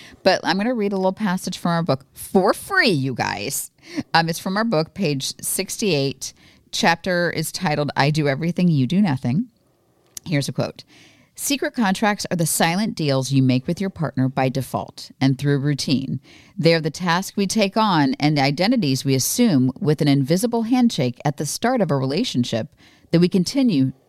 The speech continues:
till death do us part or until something happens that reveals the contract needs to be redlined." When you first got together with your partner, each of you probably took on different responsibilities.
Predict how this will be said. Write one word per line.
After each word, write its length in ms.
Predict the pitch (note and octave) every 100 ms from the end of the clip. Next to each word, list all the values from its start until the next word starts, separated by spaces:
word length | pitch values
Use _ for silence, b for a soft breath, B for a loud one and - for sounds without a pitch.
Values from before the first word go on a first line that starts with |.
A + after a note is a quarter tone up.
| -
till 160 | E3+
death 320 | C#3+ C3+ C#3 -
do 160 | F#3+
us 120 | A#3+
part 460 | - C#3 C3 - - - _
or 160 | D#3+ D#3+
until 260 | D#3 E3+
something 420 | D3 - D#3 C#3 C#3+
happens 440 | C#3 C3 A#2+ B2
that 100 | C3
reveals 400 | C3 A#2+ B2+ B2+
the 60 | B2
contract 560 | - G3 F3 A#2 -
needs 200 | B2+ A#2
to 60 | -
be 100 | A#2+
redlined." 640 | C3+ C#3 A#2 - - - B B B B B B _ _
When 200 | F3 G3+
you 80 | G#3+
first 280 | - A#3+ -
got 140 | A3
together 340 | - D#3+ D3+ E3+
with 140 | F3+
your 100 | D#3
partner, 400 | - C#3 - D#3
each 220 | D3 D3
of 100 | D3+
you 120 | D3+
probably 560 | B2+ - C#3+ F3 E3+ G3
took 180 | - G3+
on 140 | F#3
different 300 | F3+ F#3 F#3+
responsibilities. 920 | G3 - G3 G3 F#3+ F#3+ G#3+ A#3+ C4+